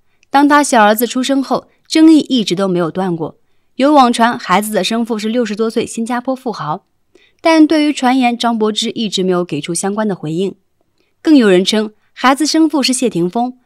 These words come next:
不过张柏芝回复网友时，我们能在语言中得知孩子生父是圈外人。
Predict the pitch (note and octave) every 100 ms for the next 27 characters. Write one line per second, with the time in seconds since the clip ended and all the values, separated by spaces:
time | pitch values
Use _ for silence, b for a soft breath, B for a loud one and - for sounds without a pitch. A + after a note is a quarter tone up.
0 | _ - C#4 D#4+ D4+ D#4 C4+ C4 C#4+ B3+
1 | A#3 B3+ F#3+ A3 D#3+ E3 E3+ - - G3
2 | A#3 G#3+ A3 G#3+ - F3 E3 E3+ G#3 F3+
3 | D#3+ F3+ E3+ _ _ _ - B3+ C4+ C#4+
4 | D#4 D#4 C#4+ - F#3+ - B3 C#4 F3+ D3+
5 | -